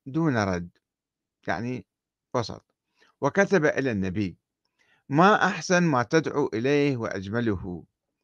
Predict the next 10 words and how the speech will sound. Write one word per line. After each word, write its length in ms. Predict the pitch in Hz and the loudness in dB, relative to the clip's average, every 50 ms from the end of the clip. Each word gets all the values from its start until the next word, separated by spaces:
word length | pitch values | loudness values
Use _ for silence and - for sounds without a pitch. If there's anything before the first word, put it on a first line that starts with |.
| _ _ _ _ _ _ _ _ _ _ _ _ _ _ _ | _ _ _ _ _ _ _ _ _ _ _ _ _ _ _
والعرب 520 | - 131 131 120 - - 165 175 170 160 135 - _ - | 2 2 4 4 6 6 8 8 6 6 4 0 _ -6
تهام-، 500 | 123 110 127 170 180 185 180 175 165 - _ _ | -4 0 4 4 4 6 4 2 0 -2 _ _
تهاب 420 | - 135 120 123 151 175 180 147 160 | -6 -6 -4 0 0 2 2 2 0
مكاني، 800 | 147 135 120 107 - 135 135 120 113 104 98 98 101 101 - - _ _ _ _ _ _ _ _ _ _ _ _ _ _ | 0 -2 -2 -4 -2 0 0 2 2 2 0 -2 -2 -4 -8 -14 _ _ _ _ _ _ _ _ _ _ _ _ _ _
فاجعل 520 | - 190 196 - 180 - - 160 160 - - | 2 2 4 4 2 0 0 0 0 0 -2
إلي 380 | 165 160 180 180 180 165 151 147 | -2 0 0 2 2 2 2 2
بعض 280 | 156 - - 143 143 | 2 0 0 -2 -2
الأمر 460 | 139 139 - - 170 180 180 170 - - - | -2 -2 0 0 0 0 -2 -4 -6 -6 -6
أتبعك". 800 | 123 - - 127 113 110 110 - - 92 - - - 64 92 113 _ _ _ _ _ _ _ _ _ _ _ _ _ _ _ _ _ _ _ _ _ _ _ _ _ _ _ _ _ _ _ _ _ _ _ _ - | -8 -6 -6 -6 -4 -2 -2 -4 -4 -8 -12 -14 -16 -16 -16 -20 _ _ _ _ _ _ _ _ _ _ _ _ _ _ _ _ _ _ _ _ _ _ _ _ _ _ _ _ _ _ _ _ _ _ _ _ -4
يعني، 480 | 135 127 151 165 170 180 185 - - | -2 -2 0 -2 -2 -2 -4 -6 -8